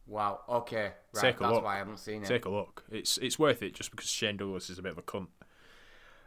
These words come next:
Speaker 2: Um, just to give a little bit more insight into what happened after Brian Pillman was given his quote-unquote release after Super Brawl.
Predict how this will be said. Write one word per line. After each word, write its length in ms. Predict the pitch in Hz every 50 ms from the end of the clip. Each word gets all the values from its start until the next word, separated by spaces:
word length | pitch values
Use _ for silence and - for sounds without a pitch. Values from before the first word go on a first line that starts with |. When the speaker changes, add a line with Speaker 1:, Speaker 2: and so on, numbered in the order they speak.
| - -
Speaker 2:
Um, 440 | 139 143 135 131 123 117 110 104 - - _ _ _ _ _ _ _ _ _ _ _ - - _ _ -
just 220 | 131 - 226 208 -
to 60 | 185
give 140 | 190 185 165
a 60 | 156
little 180 | 147 156 131 131
bit 120 | 135 123
more 180 | 139 139 127 123
insight 360 | 127 120 - 139 131 127 117
into 180 | 113 - 120
what 100 | 127 120
happened 380 | 123 117 - - 123 120 113 - -
after 320 | 131 123 - - - 120 107
Brian 340 | - - 127 123 120 117
Pillman 460 | 113 - 123 120 117 113 113 107 107 101
was 180 | 107 101 -
given 260 | - 117 107 107 101
his 200 | 101 107 104 95
quote-unquote 560 | - - 120 117 110 110 104 - - 107 104 95
release 640 | 104 104 104 117 131 131 123 - - - - - -
after 240 | - - - - 107
Super 300 | - - 127 123 117 110
Brawl. 440 | 101 113 113 113 113 110 107 107